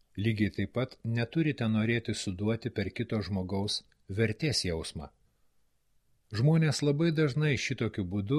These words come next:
skaudina vieni kitus. Tas įskaudinimas visada lieka nepastebėtas, nes į jį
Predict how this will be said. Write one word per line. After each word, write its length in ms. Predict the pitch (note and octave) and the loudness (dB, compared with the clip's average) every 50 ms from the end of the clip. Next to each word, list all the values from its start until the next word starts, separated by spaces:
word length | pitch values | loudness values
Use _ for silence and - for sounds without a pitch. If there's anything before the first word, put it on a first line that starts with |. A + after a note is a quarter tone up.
| D#3 - - | 0 -2 -4
skaudina 680 | - - - - D3+ C3 A2 G2 F#2 F2+ F2 E2+ F2 | -6 -6 -2 2 2 2 2 2 0 -2 -4 -4 -2
vieni 280 | F2 G2+ G#2 G#2 G2+ | -2 0 0 0 -2
kitus. 440 | - - A2+ - - - - - - - _ _ _ _ _ _ _ _ _ _ _ _ _ - | -2 -4 -6 -6 -6 -8 -8 -10 -12 -14 _ _ _ _ _ _ _ _ _ _ _ _ _ -4
Tas 200 | - C3+ A#2+ - - | -2 0 0 0 0
įskaudinimas 840 | A#2 - - - C#3 C#3 C#3 C3+ C#3 C#3 C3+ C3 C3 C3 A#2 - - | 0 0 0 2 2 2 2 2 0 0 0 0 0 -2 -2 -4 -4
visada 440 | - A2 A2 G#2+ - C3+ C3 C#3 D3+ | -6 -6 -6 -4 -2 -2 0 0 2
lieka 340 | C3+ C#3 C3+ - - B2+ A2 - | 2 2 2 2 0 -4 -4 -2
nepastebėtas, 1000 | A#2+ A#2 A2+ G#2+ - G#2+ F#2+ - - G2+ F#2+ F#2 A#2+ B2+ C3 - C3 A#2 - - | -2 -2 -2 -2 -2 -4 -6 -4 -4 -4 -4 -2 0 -2 0 -2 -2 -4 -4 -4
nes 240 | A#2+ A#2 G#2+ - - - | -2 -2 -2 -2 -2 -4
į 80 | G2+ | -4
jį 180 | G#2 A2 A#2 A#2+ | -2 -2 -2 -2